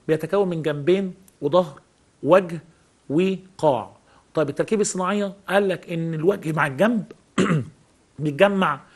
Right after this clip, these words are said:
بكعب غنفاري نص ظاهر. طيب الجزء المخفي جوه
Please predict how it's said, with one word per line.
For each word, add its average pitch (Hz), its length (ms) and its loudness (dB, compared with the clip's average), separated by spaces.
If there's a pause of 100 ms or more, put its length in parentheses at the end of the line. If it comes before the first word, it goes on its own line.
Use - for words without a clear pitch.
(320)
بكعب 151 420 4
غنفاري 185 600 0 (180)
نص 190 420 -2 (120)
ظاهر. 135 340 0 (580)
طيب 160 260 2 (460)
الجزء 190 300 4
المخفي 196 340 0
جوه 190 420 6